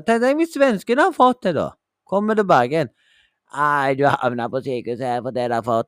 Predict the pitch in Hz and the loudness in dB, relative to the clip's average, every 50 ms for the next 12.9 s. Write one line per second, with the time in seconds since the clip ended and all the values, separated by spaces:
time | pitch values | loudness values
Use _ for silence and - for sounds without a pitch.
0 | - 147 135 110 95 95 104 110 117 123 120 117 113 117 117 110 - - 110 120 | -2 -2 -2 -2 -2 -2 -2 -2 -2 0 -2 -2 -2 -2 -4 -6 -6 -4 -4 -2
1 | 127 135 - - - - _ _ _ _ _ _ _ _ _ _ _ _ _ _ | -2 -4 -6 -12 -20 -20 _ _ _ _ _ _ _ _ _ _ _ _ _ _
2 | _ _ _ _ _ _ _ _ _ _ _ _ _ _ _ _ _ _ _ _ | _ _ _ _ _ _ _ _ _ _ _ _ _ _ _ _ _ _ _ _
3 | _ _ _ _ _ _ _ _ _ _ _ _ _ _ _ _ - - 113 139 | _ _ _ _ _ _ _ _ _ _ _ _ _ _ _ _ -10 -4 0 2
4 | 135 120 123 127 135 139 135 120 117 120 127 123 110 120 120 135 151 151 143 143 | 4 6 6 6 6 6 6 4 4 2 0 0 0 0 -2 -2 -2 -2 -2 -2
5 | 139 135 127 123 120 120 117 113 110 107 101 _ _ _ _ _ _ _ _ _ | -2 -2 0 -2 -2 -2 -2 -2 -4 -6 -8 _ _ _ _ _ _ _ _ _
6 | _ _ _ _ _ _ _ _ _ _ _ _ _ _ _ _ _ _ - 127 | _ _ _ _ _ _ _ _ _ _ _ _ _ _ _ _ _ _ -18 -16
7 | 135 143 156 156 143 123 127 131 131 131 120 131 127 127 127 127 123 120 120 117 | -10 -6 -4 -2 2 6 6 6 6 6 6 6 6 6 8 6 6 4 4 2
8 | 110 107 104 107 90 104 113 110 - - - - 135 156 170 165 151 135 131 127 | 0 0 -2 -2 0 2 0 0 0 -2 -8 -8 -6 -4 -2 2 2 4 4 2
9 | 101 120 120 107 113 101 92 87 - 113 117 117 113 110 107 107 110 107 104 107 | 0 -2 -4 -4 -4 -4 -4 -6 -6 -4 -2 -2 -2 -2 -2 -2 -4 -4 -4 -6
10 | 104 101 _ _ _ - - - 117 120 123 135 151 147 131 131 117 107 95 90 | -8 -10 _ _ _ -20 -14 -8 -6 -4 -2 -2 -2 -2 -2 -4 -6 -6 -8 -10
11 | - - 85 107 117 107 98 87 - - _ _ _ _ _ _ _ _ _ _ | -12 -10 -8 -6 -4 -4 -6 -8 -10 -16 _ _ _ _ _ _ _ _ _ _
12 | - 113 117 120 120 - 113 92 92 110 120 151 185 190 185 143 120 | -12 -10 -8 -8 -8 -6 -6 -8 -6 -6 -6 -6 -6 -4 -2 -2 -2